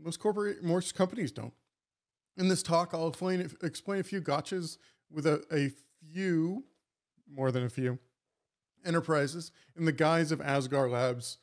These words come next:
hit moving towards this cloud native eco world, in cloud native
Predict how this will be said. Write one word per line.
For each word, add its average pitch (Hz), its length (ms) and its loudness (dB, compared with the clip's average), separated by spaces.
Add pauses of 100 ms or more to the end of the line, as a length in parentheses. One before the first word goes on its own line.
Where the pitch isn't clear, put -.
(480)
hit 208 160 2
moving 185 300 2
towards 180 360 0
this 151 160 -4
cloud 143 220 2
native 127 200 0
eco 131 180 -2
world, 120 280 -2 (180)
in 160 280 -2
cloud 156 240 4
native 135 320 0